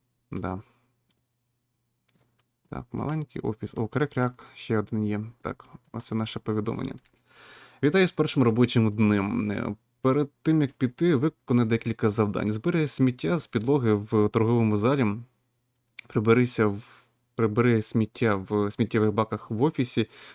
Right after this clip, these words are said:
туалеті і в голов-, і біля головного входу з вулиці. І винеси на смітник за магазином.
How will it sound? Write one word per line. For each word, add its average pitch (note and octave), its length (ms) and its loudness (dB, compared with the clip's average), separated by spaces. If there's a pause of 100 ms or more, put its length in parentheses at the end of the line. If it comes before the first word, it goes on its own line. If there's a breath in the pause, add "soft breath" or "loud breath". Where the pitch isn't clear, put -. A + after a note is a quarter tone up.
(140)
туалеті A2+ 500 0
і B2 120 0
в A#2 80 -2
голов-, A2 400 0
і A#2+ 380 -4 (120)
біля A2 160 0
головного G#2+ 380 2
входу A#2 400 -2
з G#2+ 80 -2
вулиці. G#2+ 520 -2 (540 loud breath)
І C#3 120 0
винеси B2+ 440 2
на A2+ 180 2
смітник A2 720 -2
за A2 180 0
магазином. G#2 640 -4